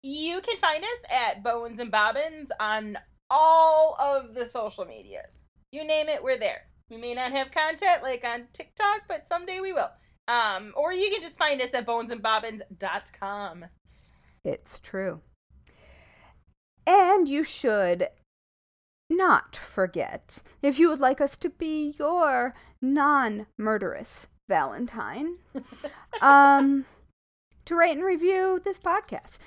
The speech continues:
Speaker 2: That is actually a great
Speaker 1: Yes.
Speaker 2: place for you to tell us how you would especially not like to die this week. Um,
Speaker 1: Absolutely. Or even your favorite Valentine.
Speaker 2: Yeah.
Speaker 1: Like that.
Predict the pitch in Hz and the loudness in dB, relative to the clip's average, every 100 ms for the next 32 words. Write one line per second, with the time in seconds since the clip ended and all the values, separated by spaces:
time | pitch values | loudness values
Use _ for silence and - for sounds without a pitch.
0 | - 247 381 453 - 240 226 156 - - | 4 8 10 10 6 -4 -2 -4 -4 -6
1 | 277 277 233 247 - - 214 185 - 214 | 0 0 2 2 0 -2 -6 -6 -6 -4
2 | 202 277 285 - 220 233 262 - 214 220 | -4 -4 -8 -8 -2 -2 -2 -2 -2 -2
3 | 220 - - - 262 - 330 294 240 - | -6 -10 -10 -10 -10 -8 -4 -4 -4 -6
4 | - 269 - 302 285 359 277 - - - | -6 -6 -6 0 2 2 -2 -8 -14 -16
5 | - - - _ - - _ - 226 214 | -18 -20 -20 _ -20 -20 _ 0 2 4
6 | 214 226 220 - - - 208 - 240 240 | 2 -2 -4 -12 -20 -18 -14 -8 -8 -8
7 | 277 202 - 294 339 466 440 427 381 370 | -10 -10 -4 0 0 2 0 -2 -6 -4
8 | 302 247 220 202 180 185 214 208 262 339 | -4 -4 -4 -2 -2 -4 -6 -2 -2 -2
9 | 480 - 359 - 254 269 359 | -6 -8 -10 -8 -2 -2 -2